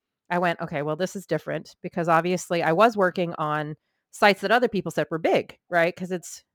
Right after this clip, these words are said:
four hundred thousand pages, half a million, that kind of size site.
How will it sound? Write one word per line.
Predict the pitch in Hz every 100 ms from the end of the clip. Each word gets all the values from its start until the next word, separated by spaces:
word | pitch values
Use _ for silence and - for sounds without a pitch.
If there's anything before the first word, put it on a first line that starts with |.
| _ _
four | - 175
hundred | 165 160 156
thousand | 143 - 139
pages, | 139 139 135 135 135
half | - 131 139
a |
million, | 139 131 139 131 135 131 139
that | 143 139
kind | 123
of | 135
size | 139 131 -
site. | - 160 135